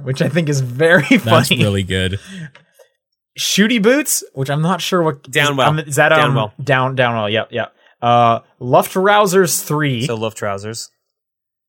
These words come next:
Speaker 1: Um, Absolvers,
Speaker 2: Okay.
Speaker 1: which is Absolver.
Speaker 2: Yeah.
Speaker 1: Cat Game. I'm not sure what cat, I'm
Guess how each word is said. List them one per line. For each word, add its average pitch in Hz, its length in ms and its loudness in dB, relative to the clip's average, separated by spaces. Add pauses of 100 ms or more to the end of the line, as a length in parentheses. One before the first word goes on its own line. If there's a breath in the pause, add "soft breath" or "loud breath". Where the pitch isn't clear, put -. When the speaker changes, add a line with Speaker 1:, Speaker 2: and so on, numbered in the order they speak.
(120)
Speaker 1:
Um, 107 460 -6 (280)
Absolvers, 127 1080 2 (480)
Speaker 2:
Okay. 87 320 -6
Speaker 1:
which 101 100 -14
is 107 80 -10
Absolver. 101 360 -4 (120)
Speaker 2:
Yeah. 85 140 -4 (420)
Speaker 1:
Cat 160 460 -4
Game. 233 400 0 (1400)
I'm 113 100 -14
not 139 180 -12
sure 175 140 -12
what - 180 -10
cat, - 380 -18
I'm 123 160 -16